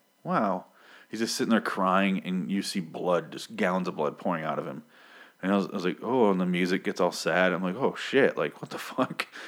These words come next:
Like, like, I did get the feeling he's gonna die. I just didn't think it was gonna be like that. And it was, it caught me off guard again. So I, I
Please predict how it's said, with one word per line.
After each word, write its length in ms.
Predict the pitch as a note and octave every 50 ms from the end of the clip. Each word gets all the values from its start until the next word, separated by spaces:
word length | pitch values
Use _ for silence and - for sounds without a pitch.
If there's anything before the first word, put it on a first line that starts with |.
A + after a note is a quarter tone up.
| - - - - C#3+ -
Like, 220 | D3+ C#3 - - - - - - - - - - - _ -
like, 280 | B2 C#3 C3 C3 - -
I 80 | C#3+
did 240 | C3 A#2 C#3+ D3+ D#3
get 140 | D#3+ E3+ E3
the 80 | C3+
feeling 220 | - - B2+ C3 B2+
he's 120 | A#2+ G#2+
gonna 160 | A#2 A2 F2
die. 320 | F2+ G#2 B2 D3 E3 A#2+ G2+
I 40 | G2+
just 180 | A2 G#2+ -
didn't 160 | - G2+ G2+
think 140 | G#2+ A2 G#2
it 40 | G2+
was 100 | F#2 F#2
gonna 140 | G2+ F#2 F2+
be 160 | F2 F#2+ F#2+
like 220 | F2 E2 D#2+ F2
that. 380 | F2 E2+ F#2 A#2 G#2 E2+ D#2+ -
And 80 | D#2+ F2
it 60 | E2
was, 140 | E2 F#2 - - - - -
it 80 | - -
caught 200 | - - F#2 F2+
me 80 | A2+ G2+
off 140 | F2+ -
guard 220 | - G#2 D3 D#3+ A#2+
again. 300 | G2 F2+ F2 E2+ D2+ D2
So 360 | - - F#2+ F2+ F2+ F2+ -
I, 180 | - F2+ F#2 F2+ -
I 220 | F2+ F#2+ F#2 E2+